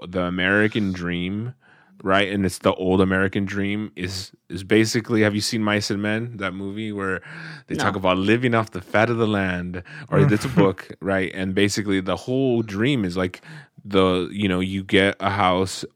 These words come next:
Speaker 1: with a lot of land and you farm and you don't have to worry about anyone. That's the American, the, the, you know, when I was growing up in the eighteen hundreds, it was like,
Speaker 2: Mm-hmm.
Speaker 1: that was everything, you know, to
Speaker 2: Yeah.
Speaker 1: get your fucking, get your plot of land,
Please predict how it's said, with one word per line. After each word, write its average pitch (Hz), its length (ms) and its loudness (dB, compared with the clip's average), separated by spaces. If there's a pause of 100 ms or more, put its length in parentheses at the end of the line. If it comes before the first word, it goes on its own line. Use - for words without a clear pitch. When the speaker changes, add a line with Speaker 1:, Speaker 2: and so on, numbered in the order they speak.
(120)
Speaker 1:
with 92 180 -6
a 98 40 -2
lot 87 200 0
of 95 80 2
land 90 600 2
and 90 180 -8
you 87 80 -6
farm 87 580 0 (320)
and 95 140 -4
you 95 60 0
don't 101 60 2
have 101 40 0
to 98 100 2
worry 95 380 4
about 92 300 2
anyone. 104 400 -4
That's 87 240 -4
the - 100 -6
American, 90 880 0
the, 92 260 -4
the, 87 320 -4
you 101 80 -2
know, 90 120 2
when 90 120 0
I 92 140 0
was 95 180 2
growing 92 220 -2
up 87 140 -4
in 90 60 -4
the 90 80 -4
eighteen 90 200 -6
hundreds, 113 420 -2
it 76 140 -8
was 92 140 -8
like, 90 340 -8 (100)
Speaker 2:
Mm-hmm. 196 340 -2
Speaker 1:
that 113 300 4
was 123 460 0
everything, 107 540 -2
you 92 100 -6
know, 113 300 -4
to - 60 -18 (280)
Speaker 2:
Yeah. 202 220 2
Speaker 1:
get 196 160 4
your 117 100 4
fucking, 113 640 0 (280)
get 98 180 -2
your 117 80 -2
plot 113 240 0
of 120 80 0
land, 98 460 0